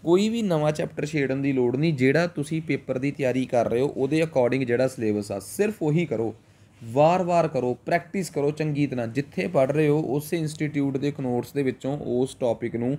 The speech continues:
ਚੰਗੀ ਤਰ੍ਹਾਂ ਦੁਹਰਾਓ, ਠੀਕ ਆ। ਪੋਲਿਟੀ ਤਾਂ ਸਾਰੀ ਨੌਵੀਂ ਦਸਵੀਂ ਦੀ ਪੰਜਾਬ ਬੋਰਡ ਦੀ ਕਿਤਾਬ 'ਚ ਪਈ ਆ, ਠੀਕ ਆ।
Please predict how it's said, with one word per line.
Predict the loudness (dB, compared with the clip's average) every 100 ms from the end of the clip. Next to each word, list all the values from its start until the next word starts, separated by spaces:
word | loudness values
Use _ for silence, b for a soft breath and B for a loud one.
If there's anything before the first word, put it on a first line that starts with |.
| B B B
ਚੰਗੀ | 0 2 2 0
ਤਰ੍ਹਾਂ | 2 2
ਦੁਹਰਾਓ, | 4 4 4 4 0 -8 -20 b b b b
ਠੀਕ | -2 0 0
ਆ। | -2 -4 b b b -20 0
ਪੋਲਿਟੀ | 4 6 4 0
ਤਾਂ | -2 -2
ਸਾਰੀ | 0 0 0 0
ਨੌਵੀਂ | 0 0 0
ਦਸਵੀਂ | 0 -2 -2 0
ਦੀ | 0
ਪੰਜਾਬ | 0 2 4 4
ਬੋਰਡ | 4 0
ਦੀ | 0
ਕਿਤਾਬ | -2 0 0 0
'ਚ | -4
ਪਈ | -4 0 0
ਆ, | 0 -8 -20 _ _ _
ਠੀਕ | -4 0
ਆ। | 0